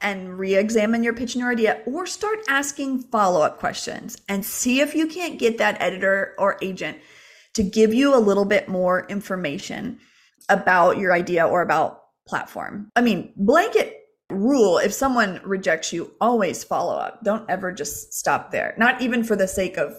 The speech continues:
like, trying to land them, just for the sake of learning more about how to, you know, improve your idea and your pitch. But because, uh, another thing that I know is true,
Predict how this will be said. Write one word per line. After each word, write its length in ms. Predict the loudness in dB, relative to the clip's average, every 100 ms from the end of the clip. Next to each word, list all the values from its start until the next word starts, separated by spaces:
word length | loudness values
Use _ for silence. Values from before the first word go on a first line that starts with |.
| -8
like, 220 | -6 -6
trying 240 | -6 -8 -4
to 80 |
land 280 | -4 0 0
them, 140 | 0 -4
just 160 | -6
for 80 | -4
the 100 | -4
sake 220 | -4 -4
of 180 | -6 -8 _
learning 400 | -4 -2 -2 -2
more 480 | -4 0 2 4 4
about 280 | 2 0 -2
how 160 | -2 -4
to, 320 | -4 -6 -6
you 80 | -8
know, 140 | -8 -6
improve 420 | -8 -2 -4 -4 -8 -14 _ _
your 180 | -8 -2
idea 300 | -2 0 -2
and 80 | -2
your 80 | -4
pitch. 280 | -6 -6 -12 -6
But 520 | -4 2 4 4 0 -6
because, 340 | -2 0 -2 0
uh, 160 | 0 2
another 320 | 0 0 -2
thing 440 | -4 -8 -8 -4
that 120 | 2 4
I 240 | 4 0 -2
know 460 | 0 2 2 0
is 280 | -2 -6 -8
true, 480 | -12 -4 -2 0 -2